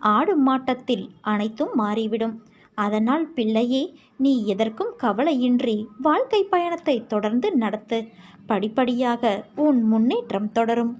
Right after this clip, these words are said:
தோற்று போய்விட்டோமே என்று மனம் குறுகிய நிலைக்கு செல்லாதே. வாழும் வாழ்க்கையில் வெற்றி தோல்விகள் வந்து போவது சகஜம். எக்காரணம் கொண்டும் எடுக்கும் ஒவ்வொரு முயற்சியிலிருந்தும் விலக நினைக்காதே.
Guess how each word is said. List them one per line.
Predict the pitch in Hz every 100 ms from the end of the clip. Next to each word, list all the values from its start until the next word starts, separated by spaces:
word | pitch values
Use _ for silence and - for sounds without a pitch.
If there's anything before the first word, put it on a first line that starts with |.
| - - _ -
தோற்று | 285 508 - 466
போய்விட்டோமே | 392 392 370 370 370 349 339 339
என்று | 294 302 302 415
மனம் | 269 247 311 440
குறுகிய | - 269 415 - 381
நிலைக்கு | 330 320 311 254
செல்லாதே. | - 220 226 226 226 226 220 - _ _ -
வாழும் | 220 220 302 370 269
வாழ்க்கையில் | 233 240 240 240 233 208 214 -
வெற்றி | 220 220 220 466
தோல்விகள் | 415 381 370 359 339 339 208
வந்து | 214 233 381
போவது | - 196 208 214
சகஜம். | 214 226 220 226 233 - _ _ -
எக்காரணம் | 214 196 - 330 302 269 262
கொண்டும் | 254 240 226 202 - 247
எடுக்கும் | 240 311 415 403 233
ஒவ்வொரு | 208 196 220 415 330
முயற்சியிலிருந்தும் | 208 180 269 - 277 269 277 262 415 254
விலக | 240 349 359
நினைக்காதே. | 220 214 220 240 226 233